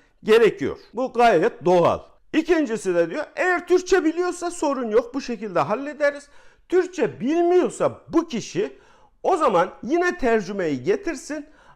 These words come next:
Aynı zamanda da bir tercüman aracılığıyla gelsin ki bizim Türkçe yazacağımız şeyi o tercümeyle anlasın, anladığına imza atsın. Yani düzenlenebilir diyor.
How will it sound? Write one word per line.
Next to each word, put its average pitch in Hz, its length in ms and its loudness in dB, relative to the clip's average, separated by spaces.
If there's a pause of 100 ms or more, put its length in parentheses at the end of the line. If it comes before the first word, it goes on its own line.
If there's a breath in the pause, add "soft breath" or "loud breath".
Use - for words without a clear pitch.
(120)
Aynı 349 360 0
zamanda 240 480 -4
da 226 140 0
bir 220 100 -10
tercüman 226 640 -2
aracılığıyla 165 760 -2
gelsin 226 500 -6
ki 190 260 -6 (340 loud breath)
bizim 254 380 -6
Türkçe 277 380 -4
yazacağımız 160 800 -2
şeyi 269 420 -12 (360 soft breath)
o 277 260 -2 (120)
tercümeyle 190 600 -2
anlasın, 269 680 -4 (100)
anladığına 202 680 -2
imza 165 380 -6
atsın. 95 540 -10 (380)
Yani 262 380 -4 (300 soft breath)
düzenlenebilir 165 1120 -10
diyor. 98 340 -8